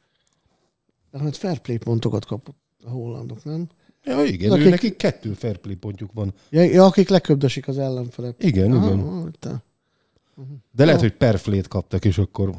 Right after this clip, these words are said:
Speaker 2: csak rosszul olvastam. Na mindegy, itt nyilván Hollandia, ö, ö, tovább jut,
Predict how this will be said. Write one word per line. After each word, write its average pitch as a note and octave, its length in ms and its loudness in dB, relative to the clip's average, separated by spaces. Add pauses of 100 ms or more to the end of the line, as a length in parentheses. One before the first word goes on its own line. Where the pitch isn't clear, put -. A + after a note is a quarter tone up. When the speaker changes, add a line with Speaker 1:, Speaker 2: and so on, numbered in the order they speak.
(480)
Speaker 2:
csak - 200 -8
rosszul G2 420 -2 (120)
olvastam. G2 600 -6 (420)
Na G#3 120 4
mindegy, C3+ 320 0
itt C3 140 -2
nyilván A2+ 300 -4
Hollandia, G#2 640 -2 (160)
ö, - 40 -8 (420)
ö, F#2+ 200 -6 (100)
tovább A#2+ 380 4
jut, G2+ 220 2